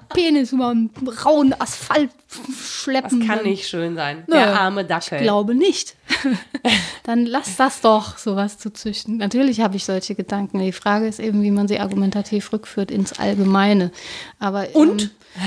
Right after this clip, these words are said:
Speaker 1: ja, also, pff, ich mach, ich mach mich mal wieder produktiv <laughs> lächerlich, da bin ich ja ganz gut drin. Ich, äh, finde zum Beispiel, es wäre gut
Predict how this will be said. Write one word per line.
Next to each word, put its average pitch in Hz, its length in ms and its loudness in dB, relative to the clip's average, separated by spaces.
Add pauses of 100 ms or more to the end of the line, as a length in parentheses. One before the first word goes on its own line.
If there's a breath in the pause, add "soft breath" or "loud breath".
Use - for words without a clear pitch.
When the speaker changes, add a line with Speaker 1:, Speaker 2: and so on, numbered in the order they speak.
(200 loud breath)
Speaker 1:
ja, 285 320 2
also, 220 500 -4
pff, - 320 -16
ich 226 120 -10 (220)
mach, 220 200 0 (140)
ich 226 120 0
mach 285 180 4
mich 349 140 2
mal 359 100 4
wieder 262 180 6
produktiv 294 540 0
<laughs> - 0 -
lächerlich, 285 460 0
da 233 80 0
bin 247 140 2
ich 262 80 2
ja 262 80 2
ganz 240 240 0
gut 262 180 0
drin. 320 140 2 (400 loud breath)
Ich, - 360 0
äh, 262 140 4 (160)
finde 254 520 2
zum 247 240 2
Beispiel, 226 480 2
es - 220 -2
wäre 208 320 2 (120)
gut 214 260 -2